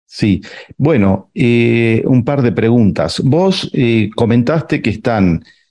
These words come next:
las chicas de Siempre Vivas, está el cafecito, están los talleristas. Contame algunas de estas, eh,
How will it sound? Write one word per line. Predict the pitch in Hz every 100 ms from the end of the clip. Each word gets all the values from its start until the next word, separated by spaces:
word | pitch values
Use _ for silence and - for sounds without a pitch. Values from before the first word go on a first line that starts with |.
| _
las | - 104 -
chicas | 123 117 101
de | 98
Siempre | - 104 92 98
Vivas, | 131 156 151 143 139
está | 127 95 104 104
el | 92
cafecito, | 85 90 98 95 147 156 - - 127 127 120 - - _
están | - 95 113 104
los | 92
talleristas. | - 95 101 117 135 - 123
Contame | 131 135 196 190
algunas | 139 156 147
de | 107 143
estas, | 170 - 190
eh, | 208